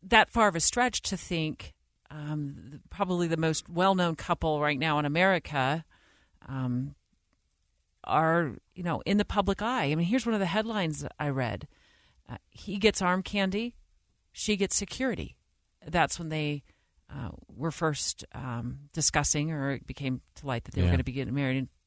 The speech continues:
Speaker 1: in two thousand five. But he has been married to Melania since it, since oh five, which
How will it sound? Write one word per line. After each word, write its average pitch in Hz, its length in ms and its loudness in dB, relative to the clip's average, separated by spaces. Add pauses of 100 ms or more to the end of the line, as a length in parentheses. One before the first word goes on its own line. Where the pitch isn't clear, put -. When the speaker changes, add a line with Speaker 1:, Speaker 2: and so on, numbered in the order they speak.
(180)
Speaker 1:
in 139 80 -4
two 143 120 -10
thousand 127 280 -8
five. 202 260 -2 (320)
But 240 100 4
he 311 220 2
has 320 140 2
been 208 160 2
married 185 360 2
to 180 160 -2
Melania 151 720 0 (280)
since - 340 0 (160)
it, 170 200 -2 (120)
since - 400 0
oh 170 100 0
five, 165 540 0
which - 400 0